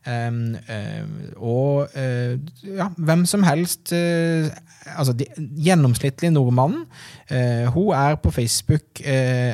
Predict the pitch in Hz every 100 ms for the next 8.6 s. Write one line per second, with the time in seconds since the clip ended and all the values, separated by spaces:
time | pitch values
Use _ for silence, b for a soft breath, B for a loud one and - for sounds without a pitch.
0 | 151 131 127 117 123 127 131 113 117 123
1 | 123 - 107 110 - 120 120 117 117 117
2 | 117 113 - 117 110 120 120 - - 117
3 | 110 107 117 - 175 277 - - 131 135
4 | 143 156 151 143 143 143 139 135 143 139
5 | 135 127 110 113 110 - 127 120 107 107
6 | 110 113 110 110 110 110 110 110 113 113
7 | 113 113 113 110 98 95 - 82 - -
8 | 117 131 180 214 156